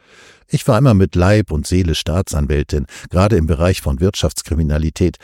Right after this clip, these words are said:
aber ich bin überhaupt nicht zufrieden damit, wie in Deutschland Finanzkriminalität verfolgt wird“,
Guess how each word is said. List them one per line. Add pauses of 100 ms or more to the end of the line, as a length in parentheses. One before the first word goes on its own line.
(240)
aber
ich
bin
überhaupt
nicht
zufrieden
damit,
wie
in
Deutschland
Finanzkriminalität
verfolgt
wird“,